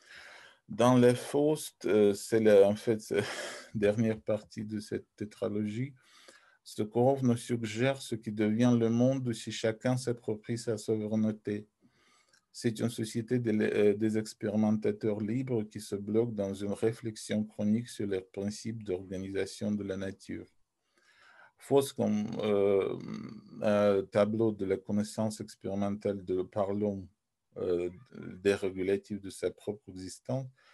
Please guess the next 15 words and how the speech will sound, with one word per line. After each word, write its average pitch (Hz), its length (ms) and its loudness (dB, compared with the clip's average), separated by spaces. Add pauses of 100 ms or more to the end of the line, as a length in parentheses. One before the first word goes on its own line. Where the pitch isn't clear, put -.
(280)
nous 107 160 2
révèle 120 460 4
la 113 140 4
cécité 120 920 -4
de 101 140 -6
l'expérimentation 101 1040 -4
vivante 101 720 -4
de 87 100 -8
l'autre 90 360 -6
côté 98 340 -10
du 92 160 -12
bien 92 260 -8
et 90 60 -8
du 92 120 -10
mal, 120 260 -2